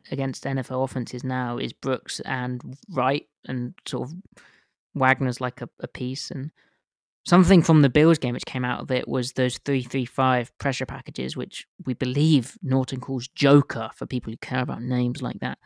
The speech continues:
But it ben-, it basically swaps out a fourth defensive lineman and uses,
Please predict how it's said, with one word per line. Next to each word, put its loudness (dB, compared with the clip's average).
But 6
it 2
ben-, 6
it 4
basically 4
swaps 0
out 2
a -4
fourth -4
defensive -8
lineman 0
and -6
uses, -6